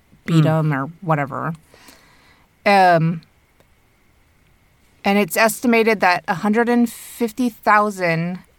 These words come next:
Speaker 1: Inuit and First Nations people or children attended residential schools between the eighteen seven,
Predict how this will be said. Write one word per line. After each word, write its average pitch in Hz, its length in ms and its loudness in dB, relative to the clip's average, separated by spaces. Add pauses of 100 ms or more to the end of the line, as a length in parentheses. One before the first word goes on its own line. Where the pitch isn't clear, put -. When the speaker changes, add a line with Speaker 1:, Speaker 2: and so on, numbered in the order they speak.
(200)
Speaker 1:
Inuit 214 440 2
and 185 180 -6
First 202 220 -6
Nations 196 420 -4
people 160 600 -4 (960)
or 185 120 0
children 185 520 0
attended 175 640 -2 (200)
residential 175 500 -2
schools 165 320 -4
between 170 400 -6
the 170 180 -6
eighteen 196 300 -6
seven, 180 440 -6